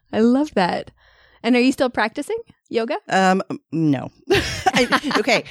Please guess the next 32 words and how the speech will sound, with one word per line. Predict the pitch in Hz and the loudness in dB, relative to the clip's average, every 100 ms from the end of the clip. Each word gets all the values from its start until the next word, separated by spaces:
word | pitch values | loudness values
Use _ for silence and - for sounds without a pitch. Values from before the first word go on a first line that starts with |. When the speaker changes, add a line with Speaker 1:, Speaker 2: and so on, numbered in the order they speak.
| - | -6
Speaker 2:
not | 190 190 202 | 0 2 2
because | 240 254 220 | 0 0 2
I | 226 | 2
don't | 220 196 | 0 2
want | 175 175 156 | 2 2 2
to. | 214 233 349 330 - | 2 4 2 -2 0
Um, | 180 170 170 165 - | 4 4 2 0 0
the | 170 | -2
studio | - - 208 202 185 | -2 -2 0 2 2
right | 165 185 | 2 0
down | 214 190 | 0 -2
the | |
street | 185 - 190 | -2 -2 -4
that | 160 | -4
you | 165 | -6
probably | - 170 165 | -2 0 0
passed | - 165 175 170 | 0 -2 0 0
on | |
the | 165 | 2
way | 160 160 | 2 2
coming | 156 151 156 | 0 2 2
here, | 180 196 254 320 _ _ _ _ _ _ _ - | 2 2 2 0 _ _ _ _ _ _ _ -4
literally | 151 156 170 170 170 | 0 4 4 4 2
three | 170 180 175 | 0 -2 0
minutes | 165 170 - | -2 -2 -6
from | 185 | -4
here, | 202 202 | 0 0
I | |
had | 185 170 | 0 0
a | |
membership | 170 170 190 - 190 - | 0 0 0 -2 -6 0
there | 185 185 | 2 2